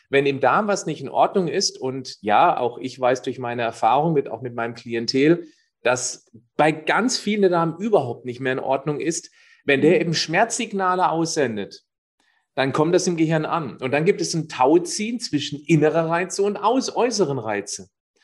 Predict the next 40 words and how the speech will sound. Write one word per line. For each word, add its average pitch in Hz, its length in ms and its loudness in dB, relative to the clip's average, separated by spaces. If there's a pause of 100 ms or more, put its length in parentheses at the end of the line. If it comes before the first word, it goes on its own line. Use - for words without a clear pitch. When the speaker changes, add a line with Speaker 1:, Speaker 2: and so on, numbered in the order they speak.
(840)
Speaker 1:
Und - 360 0
das 131 180 2
macht 160 240 0
sich 170 140 -4
eben, 160 400 2
also 147 180 -4 (300)
vielleicht 214 200 2
kann 226 140 4
man 226 80 0
sich 220 140 -4
das - 300 -2
bildhaft 247 500 -2
so 190 180 4
vorstellen, 151 520 0
kommt 156 180 -4
mir 170 80 -6
jetzt 156 160 -10
gerade. 101 460 -4
Wenn 165 180 2
es 165 160 -4
ein 160 100 -8
Tauziehen 240 640 -4
zwischen 151 380 0
äußere 156 480 2
Reize, 117 400 -2
wie 175 100 -6
du 160 60 2
es 156 80 0
vorhin 143 220 -2
genannt 160 320 0
hast, 185 160 -6
und 151 120 -14
inneren 214 320 0
Reizen 107 420 -4
gibt, 180 200 -6 (240)
das 147 160 -4
Tauziehen - 560 2
ist 196 220 -4
diese 165 260 0
Spannung. 180 680 2